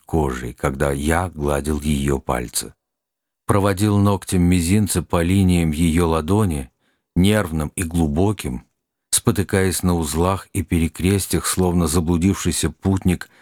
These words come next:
на неровной дороге звезд. Иногда мне казалось, будто бы весь Млечный Путь вырезан там, от холма Венеры до бугра Луны. И тогда я мог реально заблудиться в ее руках,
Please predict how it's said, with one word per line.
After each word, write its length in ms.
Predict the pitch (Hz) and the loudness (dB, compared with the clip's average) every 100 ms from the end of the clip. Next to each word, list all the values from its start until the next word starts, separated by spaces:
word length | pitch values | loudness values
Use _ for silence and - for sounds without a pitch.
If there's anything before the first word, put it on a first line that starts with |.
| - | -2
на 80 | 101 | 2
неровной 480 | 85 78 87 82 78 | 2 2 2 0 0
дороге 440 | 76 73 73 78 | 0 -2 -2 -2
звезд. 600 | 73 69 73 67 - _ _ _ _ _ _ _ _ _ - | -2 -2 -2 -2 -8 _ _ _ _ _ _ _ _ _ 0
Иногда 340 | 113 101 120 | 2 2 0
мне 140 | 113 104 | 0 0
казалось, 460 | 104 107 110 92 | 0 2 0 -2
будто 340 | 95 110 - 92 | -2 -2 -2 0
бы 160 | 98 | 2
весь 340 | 92 113 101 95 | 2 2 2 2
Млечный 580 | 98 101 - - 95 | 4 2 0 0 0
Путь 320 | 85 120 120 92 | 0 0 0 2
вырезан 520 | 95 98 87 90 82 | 2 2 2 0 -2
там, 400 | - 76 69 67 _ _ - | -2 -2 -2 -10 _ _ -6
от 160 | 90 - | -6 -2
холма 400 | 87 85 82 78 | -2 0 0 0
Венеры 480 | 73 76 98 95 | 0 0 2 0
до 140 | 78 78 | -2 -2
бугра 380 | 78 69 73 71 | -2 -2 0 0
Луны. 520 | 71 73 65 58 - _ _ _ _ _ - | 0 -2 -2 -4 -10 _ _ _ _ _ -4
И 80 | 110 | 0
тогда 280 | 110 92 113 | 0 2 2
я 120 | 107 | 2
мог 240 | 104 95 | 0 0
реально 440 | 92 92 98 104 92 | 0 2 0 0 0
заблудиться 680 | 85 76 78 73 82 - 82 | 0 0 -2 0 0 0 -2
в 60 | |
ее 340 | 76 82 78 78 | 0 2 2 0
руках, 540 | 78 - 71 65 - | -2 -2 -4 -4 -10